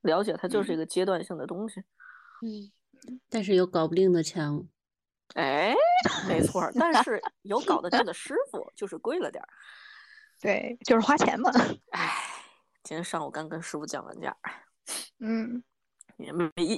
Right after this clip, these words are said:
Speaker 1: 一毛钱没讲下来。
Speaker 3: <laughs> 费这半天劲。<laughs>
Speaker 1: 对吧？但是你看我，我会对自己说，“哎，虽然你真是个废物，你一毛钱都没讲下来。”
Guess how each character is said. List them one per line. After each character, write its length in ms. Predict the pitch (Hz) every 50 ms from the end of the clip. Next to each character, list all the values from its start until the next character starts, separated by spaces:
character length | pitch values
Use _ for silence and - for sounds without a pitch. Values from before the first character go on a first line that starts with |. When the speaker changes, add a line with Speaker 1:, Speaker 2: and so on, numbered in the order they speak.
| -
Speaker 1:
一 40 | 233
毛 120 | 214 170 147
钱 100 | - 156
没 80 | 147 165
讲 160 | 151 - -
下 80 | -
来。 120 | - - - -
Speaker 3:
<laughs> 1600 | - - - - - - - - - - - - - - - - - - - - - - - - - - - - 269 - - - - _ _ _ _ _ _ _ _ _ - - - - - - - -
费 160 | - 294 226 208
这 120 | 214 208
半 140 | 208 208 185
天 200 | 190 196 196 208
劲。 180 | - - 220
<laughs> 520 | 196 262 - - - - 302 - - 381 - _ _ _ -
Speaker 1:
对 100 | - 202
吧？ 120 | 175 180
但 160 | - 240 240
是 80 | 240 220
你 100 | 190 185
看 220 | - 240 240 214
我， 160 | 147 - 185 - -
我 160 | - 240 254
会 160 | - 247 247
对 120 | 240 226 214
自 140 | - 220
己 140 | 202 170 160
说 160 | 170 - 185
，“哎， 120 | 196 202 214
虽 160 | - - 208
然 100 | 208 208
你 80 | 196 156
真 160 | - 190 208
是 60 | 214
个 100 | 190 185
废 220 | 190 - 208 190
物， 160 | 175 160 151 165
你 160 | 165 175 208
一 40 | 220
毛 140 | 190 165
钱 120 | 165 - 165
都 80 | 165
没 120 | 160 160 160
讲 120 | 165 - -
下 60 | -
来。” 60 | -